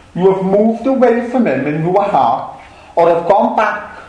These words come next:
or gone a little astray, as-, astray, then come back to him and be reconciled to God the Father.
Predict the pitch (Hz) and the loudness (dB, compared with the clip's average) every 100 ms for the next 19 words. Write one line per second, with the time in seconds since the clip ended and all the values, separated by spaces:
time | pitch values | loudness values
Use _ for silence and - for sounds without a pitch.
0 | - - 151 151 185 196 214 - 220 226 | -12 0 0 2 2 2 0 -2 -2 -4
1 | - - 175 151 151 175 175 175 180 - | -8 -4 2 2 2 0 0 -4 -6 -6
2 | - 160 135 131 135 - - - - - | -8 0 2 2 -2 -8 -16 -20 -20 -20
3 | - - 226 226 262 254 247 233 - - | -4 0 0 0 2 2 2 0 -2 -4
4 | - 170 156 160 180 175 175 170 175 208 | -2 -2 -2 -2 -4 0 2 2 0 -2
5 | 196 185 180 175 180 180 165 135 127 123 | 0 0 2 0 -6 -2 0 2 0 -4
6 | - - - 165 165 151 135 123 127 117 | -12 -20 -8 -6 -2 -2 0 -2 -2 -4
7 | 110 | -4